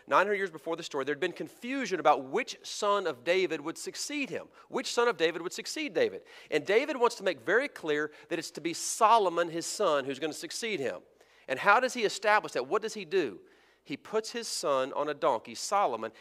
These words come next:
and has him ride into the city. That's First Kings chapter one. Which is all to say that the royal donkey, I mean, Jesus walked all of his life. He's always, he walked along. He's not tired, okay? This is theatrics, okay? The royal donkey was the Air Force One of its day, okay?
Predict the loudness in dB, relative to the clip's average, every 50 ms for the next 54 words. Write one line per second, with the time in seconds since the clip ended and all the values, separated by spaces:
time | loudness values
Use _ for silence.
0 | -8 -6 -6 -4 0 0 0 0 0 -4 -6 -6 -8 -10 -6 -2 2 4 6 6
1 | 6 4 2 0 -4 -6 -6 -4 -4 -4 -6 -10 -12 -12 -10 -8 -8 -8 -6 -2
2 | -2 -2 -2 -4 -8 -10 -10 -8 -6 -4 -4 -4 -4 -6 -8 -6 -6 -8 -10 -10
3 | -4 0 0 0 0 -2 -2 0 2 0 0 -2 -6 -16 -20 _ _ _ _ _
4 | -20 -14 -6 -4 -4 -2 0 2 4 6 6 6 4 2 0 2 4 4 4 4
5 | 2 -2 -2 -2 2 4 6 6 6 6 6 6 6 6 4 4 2 -2 0 0
6 | 0 0 -2 -2 -2 0 4 6 8 8 6 6 6 6 8 8 8 6 4 2
7 | 2 2 2 2 -2 -2 -2 -2 -2 -2 -2 -2 -2 -2 0 4 6 6 6 6
8 | 2 -2 2 2 2 2 2 -2 -2 2 4 4 4 4 2 0 2 4 4 4
9 | 4 2 -4 -8 -10 -10 -4 0 4 4 4 4 2 -2 -12 -20 _ _ _ -20
10 | -14 -6 -4 -2 -2 -2 -4 -6 -4 0 4 6 6 6 4 2 -2 -8 -8 -8
11 | -10 -12 -14 -14 -16 -18 _ _ _ -6 -6 -2 2 4 4 4 4 2 -2 -12
12 | -20 -20 -12 -6 -2 2 4 6 6 6 6 6 8 6 6 6 4 0 -2 -2
13 | -2 -4 -6 -4 0 2 4 4 4 4 4 2 2 2 2 -2 -2 2 4 4
14 | 4 2 2 -2 -2 0 0 0 -2 2 6 8 8 8 8 4 0 -2 2 4
15 | 6 6 6 6 2